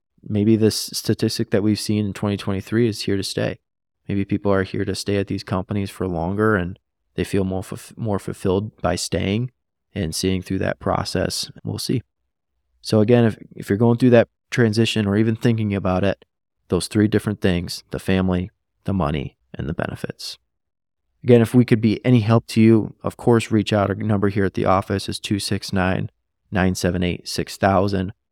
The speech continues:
Or go on to that Typeform ad and you can type in any se-, any question that you have regarding your benefits, the money, the transition,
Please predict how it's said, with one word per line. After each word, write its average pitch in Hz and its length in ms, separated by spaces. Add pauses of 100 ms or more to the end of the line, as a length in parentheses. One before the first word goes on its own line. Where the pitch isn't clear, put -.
(680)
Or 147 440 (580)
go 120 260
on 101 520
to 113 140
that 101 200
Typeform 98 600
ad 92 420
and 95 200
you 98 80
can 95 180
type 110 300
in 104 120
any 123 260
se-, - 280 (140)
any 120 180
question 107 400
that 98 140
you 104 120
have 98 440 (440)
regarding 92 420
your - 120
benefits, 110 640
the - 100
money, 104 460
the - 140
transition, 98 760